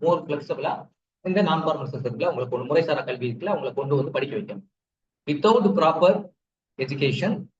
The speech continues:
illiterate, without proper education, யாருக்காவது, அதாவது முறையான கல்வி ஒருத்தவங்க பெறல, ஆனா அந்த வயது, கல்வி பெறக்கூடிய வயது இருக்கு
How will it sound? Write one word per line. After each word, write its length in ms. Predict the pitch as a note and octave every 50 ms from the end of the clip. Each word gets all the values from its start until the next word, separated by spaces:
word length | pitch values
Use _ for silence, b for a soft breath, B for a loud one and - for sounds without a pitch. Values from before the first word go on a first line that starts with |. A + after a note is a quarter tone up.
| _ _ _ _ _ _ - D3+
illiterate, 540 | F3+ F#3 F3+ F3+ E3+ D3+ B2+ C3+ D3+ C#3 - -
without 260 | D3+ D3+ G3+ G3+ F#3+ - F3
proper 220 | E3 E3 E3 D#3+ D#3 D3
education, 320 | D3 C#3+ - C3+ - C3+ C3+ C#3+
யாருக்காவது, 360 | C#3+ C#3+ - E3 E3 E3 D3 C3+ - - C#3
அதாவது 200 | C#3 D3 D3+ D#3+ C#3+
முறையான 320 | D3 D3+ E3 E3 E3 D#3+ E3 E3 E3 E3 - - - _ _ - -
கல்வி 200 | D3 E3 D#3+ E3+ D#3
ஒருத்தவங்க 280 | D3 D3 - C#3 - G#2+ A2+
பெறல, 240 | C3+ C3+ C#3 C#3 C3+ C3+ B2+ - C3
ஆனா 100 | C3+ D#3 D#3+ D3+
அந்த 100 | C#3+ C3
வயது, 260 | C3+ E3 F3 E3+ E3 D#3 C#3+ C#3
கல்வி 200 | D3 D3+ E3+ E3 D#3+
பெறக்கூடிய 320 | D3 C#3+ C#3 C#3 - C3+ B2
வயது 220 | B2+ C#3+ D3+ C#3+ C#3 C3+
இருக்கு 240 | C3 - - C3+